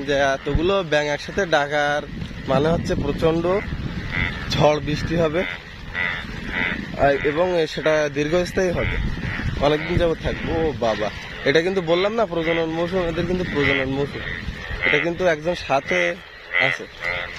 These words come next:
এক জোড়া কিন্তু। প্রচুর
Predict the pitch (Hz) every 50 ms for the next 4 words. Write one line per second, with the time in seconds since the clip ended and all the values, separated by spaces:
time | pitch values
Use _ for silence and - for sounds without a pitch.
0 | - - - - 90 90 87 87 82 87 - - - - - - - - - -
1 | 120 135 139 131 135 139 135 131 127 135 135 131 - - 113 - - - - -
2 | - - - - - - - - - - - - - - 90 90 87 87 85 -
3 | - - - - - - - - - - - - - - - - - - - -
4 | - - - - - - - - - - - - - - - - - - - -
5 | - - - - - - - - - - - - - - - - - - - -
6 | - - - - 82 - - - - - - - - - - 170 185 196 - -
7 | 240